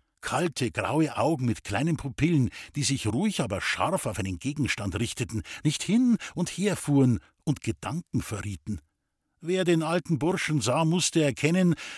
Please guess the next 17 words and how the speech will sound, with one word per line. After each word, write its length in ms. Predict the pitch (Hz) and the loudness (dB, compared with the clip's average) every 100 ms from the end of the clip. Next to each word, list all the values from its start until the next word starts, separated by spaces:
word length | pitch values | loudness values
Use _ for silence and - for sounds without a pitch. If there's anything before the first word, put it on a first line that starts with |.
| - | -2
dass 200 | 170 - | 0 2
er 140 | 180 | 2
schon 300 | - 175 170 | 2 2 2
lange 320 | 160 175 180 | 4 4 6
in 100 | 143 | 6
des 260 | 107 107 - | 4 0 0
Herrgotts 420 | 131 135 120 - | 0 0 -2 0
grünem 360 | - 123 113 95 | 0 2 2 2
Walde 320 | 110 120 107 | 0 0 0
herumrevierte. 840 | 95 101 131 107 98 87 101 - 110 - _ _ _ _ _ _ | 0 0 0 0 -2 -2 -4 -6 -10 -14 _ _ _ _ _ _
Und 140 | 160 143 | -4 -2
das 360 | 170 180 - 156 | -2 0 -2 -2
war 180 | 165 | -4
auch 220 | 160 147 - | -4 -4 -4
nicht 300 | 143 - - | -4 -4 -10
daneben 440 | 170 151 92 87 85 | -6 -4 -4 -6 -10
geraten. 540 | 98 95 90 - 110 | -10 -10 -10 -8 -10